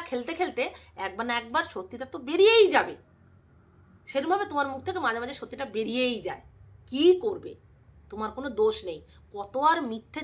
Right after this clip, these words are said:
চালিয়ে যাবে? কতক্ষণ ধরে আর মিথ্যে চালিয়ে যাবে? এবার আরেকটা পয়েন্টে আসি। যখন ওনার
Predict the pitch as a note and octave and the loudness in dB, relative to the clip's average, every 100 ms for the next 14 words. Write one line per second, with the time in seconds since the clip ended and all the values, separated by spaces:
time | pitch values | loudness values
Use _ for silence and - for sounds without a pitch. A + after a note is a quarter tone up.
0 | C#4 F3 G3+ A3+ G#3 D#3 D#3 B2+ - _ | -4 -2 -2 -2 -4 -8 -10 -14 -20 _
1 | _ C#4 D#4+ G#4+ - - G4+ G4+ E4+ C4+ | _ -10 -4 -2 -2 -2 0 2 0 -4
2 | - B3 A#3+ F3 F#3 F3+ D3 - - _ | -10 -8 -6 -4 -4 -6 -8 -16 -20 _
3 | - _ _ _ _ - _ _ _ _ | -20 _ _ _ _ -20 _ _ _ _
4 | _ _ _ _ _ A3 D4 D#4+ C#4 - | _ _ _ _ _ 4 8 8 8 2
5 | - _ _ _ - C#4+ - B3 G#3+ F#3 | -20 _ _ _ 0 0 -2 -4 -2 -4
6 | F#3 D#3+ - - _ _ _ _ - B3+ | -4 -6 -8 -16 _ _ _ _ -2 0
7 | B3+ F4 F4+ | 2 2 4